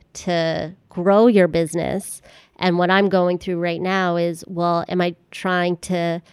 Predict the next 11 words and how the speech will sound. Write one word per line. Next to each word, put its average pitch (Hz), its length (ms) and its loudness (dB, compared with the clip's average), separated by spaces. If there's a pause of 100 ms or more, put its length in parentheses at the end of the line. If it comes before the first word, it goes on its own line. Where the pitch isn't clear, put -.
(200)
sell 185 300 4
a 175 60 4
percentage 180 840 -2
of 165 160 0 (120)
all 180 280 2
of 165 180 -2
my 170 600 -2 (420)
work 185 640 4 (120)
going 170 420 2
forward? 170 600 2
Because 165 460 -6